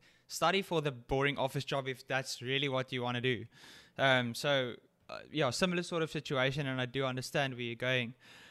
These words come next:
Um, also, I just wanna mention and reiterate, he actually drag race scooters. Um, I watched a few videos and listened to what he had to say, and this is just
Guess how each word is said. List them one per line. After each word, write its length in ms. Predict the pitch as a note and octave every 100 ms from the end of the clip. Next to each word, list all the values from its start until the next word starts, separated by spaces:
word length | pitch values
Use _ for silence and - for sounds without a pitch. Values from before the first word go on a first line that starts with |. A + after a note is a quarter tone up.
| -
Um, 360 | C3+ C3 C3 - -
also, 280 | D#3+ D#3
I 60 | D#3
just 220 | D3+ D3+
wanna 200 | E3 D3
mention 380 | B2+ C3 C#3 D3
and 120 | C3
reiterate, 720 | A#2+ D3 C#3+ C#3 C3 B2 B2+ - - -
he 160 | C#3 D3
actually 380 | F3 - F#3
drag 420 | C#3 C3+ C3+ C#3+ C3+
race 240 | C3+ C3
scooters. 680 | - D3 C3+ A#2+ G2+ - - _ -
Um, 500 | C3 B2+ B2 B2 A#2 _ _ -
I 200 | D#3 D#3+
watched 300 | C#3+ D3+ -
a 60 |
few 180 | D#3+ D3+
videos 520 | B2+ C#3 C#3 C3+ C3+ -
and 200 | C#3+ B2
listened 260 | C#3 D3 C3+
to 200 | C3+ B2+
what 160 | C3+
he 100 | C3+
had 240 | B2 B2 B2+
to 80 |
say, 320 | B2+ D3 C3 B2+
and 140 | B2
this 200 | - D#3+
is 120 | G3+ F3+
just 300 | F#3+ -